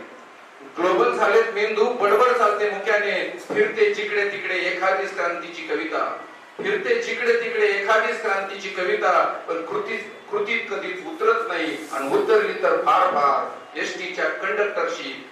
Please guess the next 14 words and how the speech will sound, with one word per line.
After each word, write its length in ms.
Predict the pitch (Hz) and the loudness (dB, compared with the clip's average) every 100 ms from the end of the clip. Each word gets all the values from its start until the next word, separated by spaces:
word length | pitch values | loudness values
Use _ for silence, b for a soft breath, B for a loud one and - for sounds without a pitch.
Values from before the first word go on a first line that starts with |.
| - | -4
किंवा 140 | 156 | -2
ट्रॅफिक 500 | - - 180 - - | 0 0 0 2 0
हवालदाराशी 640 | 156 160 156 151 151 139 135 | 0 0 0 0 -2 -4 -8
हुज्जत 400 | 143 - - - | -6 -2 -2 -2
घालण्यापलीकडे 920 | - 139 - 208 180 - - - - - | -6 -6 -6 -6 -6 -6 -8 -8 -6 -4
आपल्या 300 | - 151 156 | -2 -2 -4
बिगुलाची 520 | - 156 160 143 - | -4 -4 -2 -4 -6
ताकद 340 | - - - | -8 -8 -6
पोचत 480 | 139 - 160 151 - | -6 -4 -2 -2 -6
नाही. 200 | - - 120 - - - - - - - - - - - - - - | -8 -12 -12 -16 -16 -18 -20 -20 -20 -20 -20 -20 -20 -20 -20 -20 -16
खरंच 260 | - 113 - | -12 -12 -12
क्रांती 320 | 120 120 - | -12 -12 -14
झाली 400 | - - - 139 | -16 -18 -16 -16
पाहिजे, 360 | 135 104 104 | -14 -14 -16